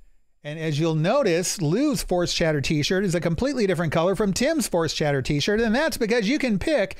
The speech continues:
what logo and what color you want for your t-shirt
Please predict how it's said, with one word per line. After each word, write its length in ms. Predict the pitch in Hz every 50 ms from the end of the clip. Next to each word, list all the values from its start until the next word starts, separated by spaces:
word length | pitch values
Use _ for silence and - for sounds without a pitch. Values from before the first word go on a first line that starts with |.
| - - - - - - -
what 240 | 147 180 247 254 226
logo 460 | 202 - 285 269 208 214 208 196 196
and 140 | 190 185 185
what 180 | 208 226 190 -
color 300 | - 247 247 233 214 202
you 180 | 196 196 185
want 480 | 190 - 269 240 165 139 151 - - - - - - - - _ _ _ _ _ _ _ _ _
for 160 | - 180 185
your 160 | 196 196 196 165
t-shirt 540 | - 233 247 226 - - 131 104 - -